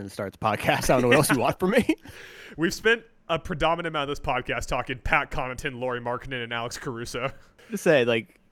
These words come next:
Speaker 1: <laughs> never mind. It's like
Speaker 2: I also brought up Jakob Poeltl to O K C. Why do I want O K C
Speaker 1: Yeah.
Speaker 2: to trade for a white guy so bad?
Speaker 1: Yeah,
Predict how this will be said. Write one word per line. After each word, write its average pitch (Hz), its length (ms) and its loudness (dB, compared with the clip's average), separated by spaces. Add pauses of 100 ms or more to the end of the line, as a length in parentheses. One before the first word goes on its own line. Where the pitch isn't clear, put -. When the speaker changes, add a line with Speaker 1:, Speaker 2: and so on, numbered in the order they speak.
(220)
Speaker 1:
<laughs> - 400 -8
never 110 200 2
mind. - 260 -8
It's - 140 -6
like 147 260 -4
Speaker 2:
I 220 60 4
also 233 180 0
brought 185 220 -2
up 165 100 -4
Jakob 123 340 -4
Poeltl 120 320 -6
to 123 120 -8
O 117 80 -8
K 113 160 -6
C. 107 160 -10
Why 110 160 -2
do 277 80 0
I 339 80 -2
want 294 200 -4
O 160 80 -2
K 170 200 2
C 170 100 -2
Speaker 1:
Yeah. 139 40 -4
Speaker 2:
to 117 60 -10
trade 131 220 -4
for 131 120 -4
a 113 60 -6
white 113 200 -6
guy 110 120 -8
so 110 200 -12
bad? 123 260 -4 (800)
Speaker 1:
Yeah, 202 180 0